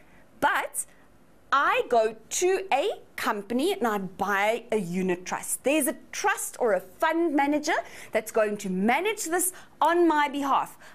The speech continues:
I'm not involved in that. And then at the end of a certain time, I will get a return, I will get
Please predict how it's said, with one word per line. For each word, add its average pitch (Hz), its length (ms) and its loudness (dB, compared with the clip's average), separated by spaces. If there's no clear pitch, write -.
I'm 370 320 2
not 359 140 4
involved 262 520 2
in 226 140 0
that. - 320 -4
And 262 260 -2
then 311 140 2
at 349 180 -4
the - 160 -6
end 311 200 2
of 269 80 -4
a 262 40 -2
certain 277 460 0
time, 277 380 -2
I 208 100 -4
will 202 140 0
get 202 200 0
a 202 80 0
return, 285 800 0
I - 60 0
will 196 160 0
get 190 260 -4